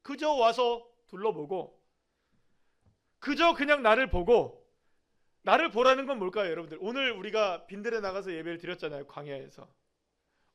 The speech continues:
나와 보니 알잖아요, 우리가, 그죠? 예. 우리 <laughs> 집사님 오늘, 어, 윤 집사님 오늘 처음으로 가서 밖에서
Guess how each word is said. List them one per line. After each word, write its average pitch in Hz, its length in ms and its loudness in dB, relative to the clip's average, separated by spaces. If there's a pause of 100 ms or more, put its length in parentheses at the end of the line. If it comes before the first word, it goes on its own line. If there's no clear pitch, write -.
(280)
나와 202 340 4
보니 214 240 -2
알잖아요, 175 500 -2
우리가, 143 200 -10
그죠? 147 300 -20 (720)
예. - 280 -20 (720)
우리 180 320 -6 (340)
<laughs> - 880 -10
집사님 170 440 -8
오늘, 156 380 -12 (360)
어, 139 240 -20 (880)
윤 170 120 -16
집사님 160 420 -14
오늘 139 280 -16
처음으로 247 640 -8
가서 139 260 -16
밖에서 139 500 -16